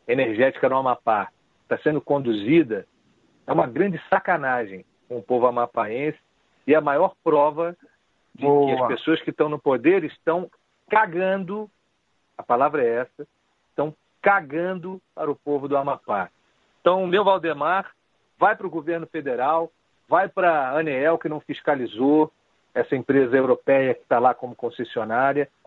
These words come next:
Speaker 1: e vai pra todos aqueles que querem vender o país da gente a pre-, a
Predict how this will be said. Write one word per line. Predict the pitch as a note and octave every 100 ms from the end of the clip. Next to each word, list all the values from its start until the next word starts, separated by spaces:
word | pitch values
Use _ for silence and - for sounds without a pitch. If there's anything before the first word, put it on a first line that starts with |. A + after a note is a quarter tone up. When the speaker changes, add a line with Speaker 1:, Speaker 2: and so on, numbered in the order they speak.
| - - _
Speaker 1:
e | F#3
vai | D3 F#3+
pra | F3+ F#3
todos | - F#3+ G3+ E3+
aqueles | D#3+ D#3 D3 D#3+ D#3+ D#3+ - _ _ - _ _ _
que | D3+ D3 C#3 C3 A#2+ G#2+ _
querem | - D#3 D#3+
vender | C3+ C#3+ B2 C3 D3 D#3
o | C#3
país | - C3 C#3 C3
da | B2+ A2+
gente | G#2 B2+ C3+ - -
a | A#2
pre-, | - B2+
a | B2+ A2+ G#2+